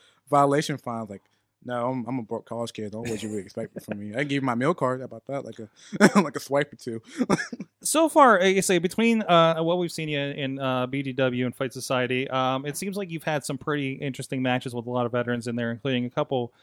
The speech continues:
Speaker 2: uh, shows ago. You actually had a match with the, uh, champion, uh, Patrick Hayes, to open, uh, in November at Fight
Speaker 1: Yeah.
Speaker 2: Society.
Speaker 1: Well, that was nerve-wracking. <laughs> Like, uh, yeah, I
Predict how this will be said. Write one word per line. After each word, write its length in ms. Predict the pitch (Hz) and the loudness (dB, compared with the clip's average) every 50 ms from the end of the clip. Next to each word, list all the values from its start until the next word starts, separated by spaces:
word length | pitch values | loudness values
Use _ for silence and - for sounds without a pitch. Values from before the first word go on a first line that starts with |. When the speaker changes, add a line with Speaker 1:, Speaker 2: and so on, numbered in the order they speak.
| _ _ _ _ _ - | _ _ _ _ _ -2
Speaker 2:
uh, 220 | 127 123 127 123 | 0 2 2 2
shows 240 | 120 - - 156 143 | 0 2 2 4 4
ago. 220 | 139 131 131 131 123 | 4 2 2 2 2
You 160 | 120 127 139 | 2 2 2
actually 260 | 139 143 - - 143 | 2 2 0 0 0
had 160 | 135 139 135 | 2 2 2
a 40 | 123 | 2
match 280 | 123 127 123 127 - - | 2 2 0 0 -2 -6
with 80 | 123 | -6
the, 200 | - 127 120 120 | -4 -2 0 0
uh, 180 | 117 113 113 113 | 0 0 -2 -2
champion, 500 | - - - 135 127 - 135 123 113 113 | -6 -6 -4 -4 -4 -4 -4 -4 -2 -2
uh, 160 | 110 107 110 | -4 -4 -6
Patrick 400 | - - 139 160 165 - 127 - | -4 -4 -4 -2 -2 -4 -6 -4
Hayes, 280 | - 147 139 131 123 - | -4 -2 -2 -2 -2 -4
to 80 | - - | -4 -6
open, 280 | 123 120 - 120 113 | -6 -4 -4 -6 -4
uh, 220 | 117 113 110 110 - - | -4 -4 -4 -6 -8 -8
in 140 | 127 117 117 | -8 -6 -6
November 560 | 120 117 113 123 139 160 156 135 117 107 - _ _ 101 101 104 104 104 | -6 -4 -2 0 0 0 0 -2 -4 -4 -8 _ _ -16 -12 -10 -8 -4
at 160 | 110 107 113 110 | -2 -2 0 2
Fight 180 | 123 120 113 | 2 0 0
Speaker 1:
Yeah. 20 | 110 | -2
Speaker 2:
Society. 580 | 107 101 98 117 107 107 104 - - - - - - _ _ _ _ _ _ _ | -4 -2 0 0 -2 -2 -4 -6 -8 -10 -12 -14 -20 _ _ _ _ _ _ _
Speaker 1:
Well, 200 | 151 180 190 175 | -2 0 0 0
that 120 | 254 381 | 0 0
was 200 | 339 131 117 - | -2 -2 -4 -6
nerve-wracking. 880 | - 113 107 107 101 101 107 107 110 123 - - 156 170 180 190 202 190 - _ - | -8 -8 -8 -8 -8 -8 -6 -6 -6 -8 -8 -10 -10 -8 -8 -8 -10 -10 -12 _ -14
<laughs> 160 | - - - | -14 2 6
Like, 720 | 202 - - - - 170 160 214 208 180 180 - 202 190 - - - - - _ _ _ _ - 139 | 6 6 8 6 6 8 8 8 8 8 4 2 0 -2 -2 -6 -18 -20 -20 _ _ _ _ -4 -2
uh, 140 | 139 135 135 - - - - | -2 -2 -2 -6 -10 -16 -10
yeah, 240 | - 131 131 127 123 123 131 | -4 -2 0 2 2 2 0
I 20 | 135 | -2